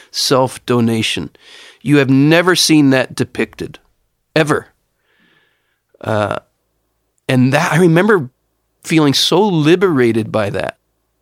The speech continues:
that, oh my gosh, it is an injustice to compare what's gonna happen in our marriage with what I've seen depicted in pornography or what I've experienced in previous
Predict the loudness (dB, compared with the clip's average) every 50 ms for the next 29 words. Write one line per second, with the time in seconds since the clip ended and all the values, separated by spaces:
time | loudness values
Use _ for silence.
0 | _ _ _ -10 -4 -2 -2 -2 -2 -2 -2 0 0 0 0 0 0 -2 -4 -4
1 | -4 -2 -2 0 0 2 2 2 2 0 0 -2 _ 0 2 2 2 0 0 -2
2 | -2 0 0 0 -2 -4 -6 -6 -8 -8 -10 -8 -8 -8 -8 -4 -4 -2 -2 -2
3 | -4 -8 -8 -4 -2 -2 0 0 0 -2 -2 -4 -6 -6 -6 -4 -4 -4 -4 -4
4 | -6 -6 -4 -4 -4 -4 -4 -6 _ -4 -2 0 0 0 0 0 0 0 0 0
5 | -2 -2 -6 -8 -12 -16 -20 _ _ -20 -20 -20 -20 -20 _ _ _ -4 -2 -2
6 | 0 0 2 2 2 0 0 0 0 2 2 2 2 0 -2 -2 -2 -2 -2 -2
7 | -2 -2 -2 -4 -4 -4 -4 -2 0 -2 -2 -2 -4 -4 -4 -4 -4 -2 -2 -2
8 | 0 0 0 0 0 -2 -2 -4 -6 -6 -4 -4 -2 -2 -2 -2 -4 -8 -8 -8
9 | -4 -4 -4 -4 -4 -4 -4 -2 -2 -2 -4 -4 -6 -8